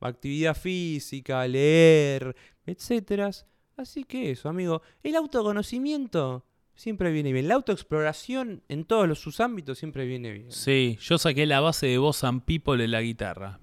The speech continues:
Speaker 2: el,
Speaker 1: Oh.
Speaker 2: la intro nada más.
Speaker 1: ¿Cómo
Speaker 2: Increíble.
Speaker 1: rompiste la bola con eso?
Speaker 2: Es muy jodida, boludo. Muy jodida. Rin, ti, ti, agarrá la guitarra. Eh, sí, sí, tal cual, eh, tenés razón en todo.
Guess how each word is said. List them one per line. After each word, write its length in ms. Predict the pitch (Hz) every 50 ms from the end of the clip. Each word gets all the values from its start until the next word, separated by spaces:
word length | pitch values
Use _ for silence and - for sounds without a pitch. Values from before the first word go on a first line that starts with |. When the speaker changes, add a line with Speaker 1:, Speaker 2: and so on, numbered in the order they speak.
| - -
Speaker 2:
el, 260 | 110 110 110 110 110
Speaker 1:
Oh. 80 | 123
Speaker 2:
la 140 | 113 123 131
intro 280 | 131 120 110 - 107 104
nada 160 | 107 107 104
más. 240 | 104 104 107 - -
Speaker 1:
¿Cómo 220 | - - 208 190
Speaker 2:
Increíble. 140 | 185 175 175 175
Speaker 1:
rompiste 260 | - 214 202 - 185
la 100 | 175 180
bola 260 | 185 208 214 202 185 170
con 200 | 175 180 190 190
eso? 680 | 190 - - - - - - - - - 185 180 170 _ _
Speaker 2:
Es 140 | - 110 92
muy 220 | 95 113 123 123
jodida, 560 | 107 - - 98 101 110 131 131 110 92 95 98
boludo. 560 | 98 98 107 117 120 120 117 113 113 110 - _ _ _ _ _ _ _ _ _ _ _ _ _
Muy 140 | - 135 131
jodida. 400 | - - 104 98 101 101 101 - _ _ _ _ _ _ _
Rin, 400 | - 170 190 208 208 208 208 185
ti, 140 | 190 214 214
ti, 220 | 185 202 185 151 135
agarrá 340 | 117 110 110 113 131 135
la 120 | 123 113 107
guitarra. 400 | 110 110 104 104 104 101 98 - - - - - _ _ _
Eh, 440 | - 113 117 117 117 117 113 110 - _ _ _ _
sí, 440 | - - - 185 175 160 143 - - - - - -
sí, 380 | - - 226 226 214 - - _ _
tal 140 | - 247 -
cual, 220 | - 381 - 104
eh, 120 | 113 143
tenés 240 | 151 - 156 170 160
razón 280 | 175 170 - - 170 180
en 120 | 170 156
todo. 380 | - - 113 104 104 104 101